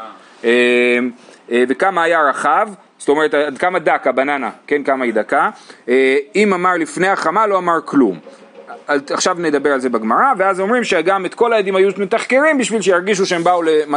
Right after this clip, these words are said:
לצורך כלשהו ולא באופן מיותר. אומרת הגמרא,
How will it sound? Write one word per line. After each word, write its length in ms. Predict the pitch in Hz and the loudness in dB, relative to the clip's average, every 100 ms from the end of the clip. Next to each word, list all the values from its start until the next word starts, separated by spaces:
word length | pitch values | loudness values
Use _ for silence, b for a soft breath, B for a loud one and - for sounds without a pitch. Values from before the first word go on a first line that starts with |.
| 160 | -2
לצורך 440 | 147 - 170 151 | -2 2 2 2
כלשהו 380 | - 220 208 180 | 2 0 2 2
ולא 200 | 147 147 | 4 2
באופן 340 | 139 135 135 127 | 2 2 2 2
מיותר. 420 | 117 107 - 73 B B B B - | 0 0 -4 -6 B B B B -4
אומרת 260 | 165 240 | 0 0
הגמרא, 320 | 269 175 214 | 0 0 2